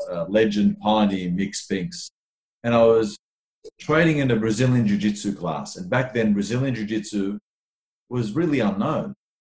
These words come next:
And this guy walked in named Luke. And it was the first time I met Luke, and Luke was my partner. And I'll never forget the first time I grappled with you. You tried to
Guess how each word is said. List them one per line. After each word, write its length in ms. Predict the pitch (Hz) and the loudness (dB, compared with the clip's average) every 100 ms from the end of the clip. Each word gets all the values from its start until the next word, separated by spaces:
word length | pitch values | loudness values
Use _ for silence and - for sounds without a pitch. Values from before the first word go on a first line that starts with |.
| _ - | _ -6
And 120 | 123 | -2
this 180 | 131 - | -2 -2
guy 240 | 147 175 | -4 -2
walked 340 | 160 127 107 - | 0 0 -2 -6
in 300 | 78 73 - _ _ _ _ _ _ - | -10 -10 -14 _ _ _ _ _ _ -2
named 300 | 104 101 95 | 0 0 0
Luke. 380 | 120 107 - - _ _ _ _ _ _ | 2 0 -2 -20 _ _ _ _ _ _
And 120 | 104 110 | -2 -2
it 40 | |
was 120 | 104 | -2
the 100 | 107 - | -4 -2
first 280 | 135 131 | 0 2
time 140 | 117 104 | 0 0
I 80 | 101 | 2
met 300 | 117 123 110 | 4 4 2
Luke, 240 | 117 135 _ _ _ _ - | 0 -2 _ _ _ _ -8
and 320 | 98 98 95 | -4 -4 0
Luke 260 | 113 135 | 2 2
was 140 | 117 98 | 0 -4
my 140 | 101 | -4
partner. 480 | 98 110 110 90 85 - _ _ - | -4 -4 -2 -4 -6 -12 _ _ -6
And 100 | 113 | 0
I'll 140 | 139 | 4
never 120 | 143 | 2
forget 360 | - 117 110 107 | 0 0 0 0
the 100 | 104 - | -4 0
first 300 | 120 120 - | 0 0 -4
time 460 | 113 101 85 90 - _ _ _ _ _ _ _ _ _ _ _ _ _ _ _ 110 | -4 -2 -2 -4 -8 _ _ _ _ _ _ _ _ _ _ _ _ _ _ _ 0
I 160 | 110 | 0
grappled 460 | 92 101 117 117 101 | 2 4 4 2 -2
with 140 | 98 | -2
you. 80 | 92 | -4
You 160 | 95 92 | -6 -8
tried 280 | - 110 104 | -4 -2 -2
to 240 | 95 90 | -2 -4